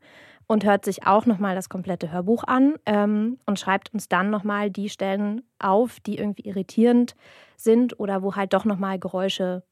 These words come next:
zu hören sind. Ähm, und das wiederum kommt zu uns zurück und wir korrigieren das dann. Dann erst, dann erst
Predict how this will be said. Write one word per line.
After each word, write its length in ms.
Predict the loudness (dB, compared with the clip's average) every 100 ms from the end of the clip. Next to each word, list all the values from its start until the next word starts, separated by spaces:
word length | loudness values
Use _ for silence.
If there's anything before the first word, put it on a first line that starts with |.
| _ -6
zu 180 | -2
hören 300 | 0 0 0
sind. 360 | 2 0 -2 -6 -8
Ähm, 360 | -6 -6 -8 -8
und 220 | -2 0
das 220 | 0 0
wiederum 440 | -2 2 2 2
kommt 240 | 0 -4 -6
zu 100 | -6
uns 220 | -8 -6
zurück 320 | -4 -2 -2
und 140 | -2 -4
wir 80 |
korrigieren 480 | -4 -4 -4 -4 -6
das 160 | -10 -12
dann. 260 | -14 -14 -16 _ _ _ _ _ _ _
Dann 240 | 4 6 6
erst, 560 | 2 -4 -6 -10 -16 -20 _ -20 _
dann 240 | 2 2 2
erst 460 | 0 -2 -6 _